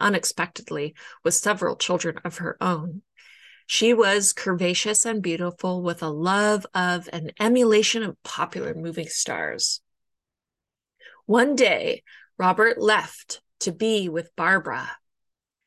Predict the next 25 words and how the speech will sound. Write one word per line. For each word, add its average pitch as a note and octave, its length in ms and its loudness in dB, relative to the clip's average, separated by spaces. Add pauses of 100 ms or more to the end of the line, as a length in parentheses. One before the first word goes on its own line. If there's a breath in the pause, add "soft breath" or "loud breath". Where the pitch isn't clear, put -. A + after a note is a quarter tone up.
(140)
leaving G3 400 2
Martha F3+ 540 0
and E3 160 -6
the E3+ 60 -6
two E3+ 320 -2
girls D#3+ 480 -2
behind. C#3+ 720 -8 (640 loud breath)
Living G#3+ 400 6
in G#3 160 4
what F3+ 200 0
must G3 300 0
have G#3 120 -8
been E3+ 240 -4
the E3 160 -4
utmost G#3 500 -2
heartbreak, - 800 -4 (300)
Martha's F#3 420 0
ability F3+ 600 0
to - 120 -12
care G3 300 -2
for F#3 220 -10
her F#3+ 140 -6
daughters - 800 -6 (240)
completely F3 760 -6 (180)
declined. - 720 -12